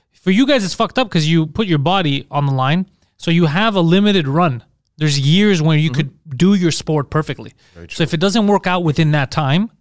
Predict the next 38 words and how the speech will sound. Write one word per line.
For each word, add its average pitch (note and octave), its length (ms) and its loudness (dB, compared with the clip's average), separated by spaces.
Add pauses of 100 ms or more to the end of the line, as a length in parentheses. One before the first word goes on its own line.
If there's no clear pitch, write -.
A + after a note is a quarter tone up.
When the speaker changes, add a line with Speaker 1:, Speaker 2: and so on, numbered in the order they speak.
(760)
Speaker 1:
you're D#3 140 -2
kinda F#3 240 -2
fucked. - 440 -8
Speaker 3:
Yeah. G#2+ 200 -10 (100)
Speaker 1:
Whereas E3 360 2
an D#3+ 100 -2
actor, F3 520 -8 (260)
a D#3 100 -6
comedian E3+ 580 0
or C3+ 60 -4
whatever, F#3 460 -4
y-, A#3 280 -18
technically F3+ 340 -4
you C3 40 -4
can C#3 100 -10
still E3+ 140 -6
do D3 120 -2
your C#3 120 -4
shit C3+ 180 -6
at - 80 -16
fifty. - 320 -14 (280)
Speaker 3:
Fifty, D#2+ 300 -16
Speaker 1:
You B2+ 120 -6
know, C3 80 -6
if B2+ 60 -10
Speaker 3:
sixty C3 60 -10
Speaker 1:
you're - 20 -4
Speaker 3:
years A#2+ 60 -6
Speaker 1:
still - 140 -4
Speaker 3:
old. - 80 -6
Speaker 1:
relevant, C#3 360 -6
yeah. C#3 200 -2 (280)
So - 140 -6
that G#3+ 160 0
you G3 120 0
guys G3+ 160 0
have G3 160 0
a, C3 360 0